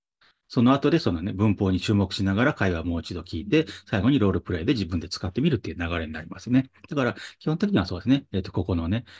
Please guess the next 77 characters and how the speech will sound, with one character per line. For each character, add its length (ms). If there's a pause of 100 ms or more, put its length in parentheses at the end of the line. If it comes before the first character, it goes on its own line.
(240)
え 120
っ 20
と、 320 (640)
会 300
話 160
を 80
聞 240
い 40
て 280
理 160
解 240
し 120
て、 220 (440)
文 280
法 180
形 160
式 160
に 60
注 160
目 260
し 100
て、 220
そ 140
れ 80
に 200 (180)
い 100
ろ 100
い 60
ろ 80
考 140 (280)
え 80
て、 180 (220)
自 80
分 180
で 80
発 260
見 180
し 100
た 160
後 160
で、 180 (300)
え 120
っ 40
と、 340 (160)
ま 120
あ、 80 (360)
自 80
分 200
で 80
読 160
ん 20
で 80
も 140
い 20
い 20
し、 220 (140)
先 160
生 140
が 100
説 260
明 160
し 140
た 100
り 180 (120)
し 80
て 80
も 160
い 80
い 40
み 80
た 100
い 40
な 80
ね。 60
こ 120
こ 140
に 160